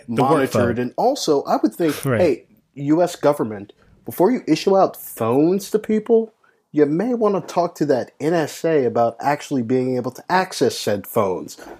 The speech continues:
Speaker 2: especially since they're being given by the government.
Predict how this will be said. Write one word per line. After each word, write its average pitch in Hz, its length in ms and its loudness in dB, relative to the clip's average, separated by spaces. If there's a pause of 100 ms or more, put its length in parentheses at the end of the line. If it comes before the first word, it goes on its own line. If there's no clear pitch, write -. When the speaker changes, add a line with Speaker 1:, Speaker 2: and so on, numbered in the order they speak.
Speaker 2:
especially 156 460 0
since 143 240 -2
they're 135 140 4
being 117 540 -4
given 123 540 0 (180)
by 120 380 4
the 110 140 -6
government. 104 680 -2